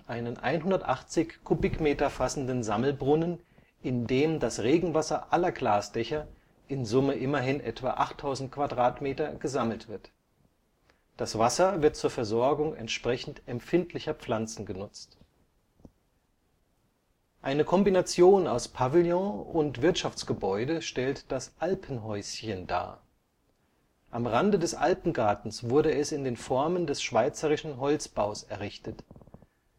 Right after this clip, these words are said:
Neben seinem Bestimmungszweck als Gärtnerarbeitshaus bietet es auch eine Sitz- und Schutzhalle für Besucher. Weitere Schutzhallen wurden im Zusammenhang mit den Pförtnerlogen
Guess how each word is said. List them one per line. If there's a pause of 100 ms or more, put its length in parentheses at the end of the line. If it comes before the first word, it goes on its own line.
(200)
Neben
seinem
Bestimmungszweck (100)
als
Gärtnerarbeitshaus (140)
bietet
es
auch
eine
Sitz-
und
Schutzhalle
für
Besucher. (1300)
Weitere
Schutzhallen
wurden
im
Zusammenhang
mit
den
Pförtnerlogen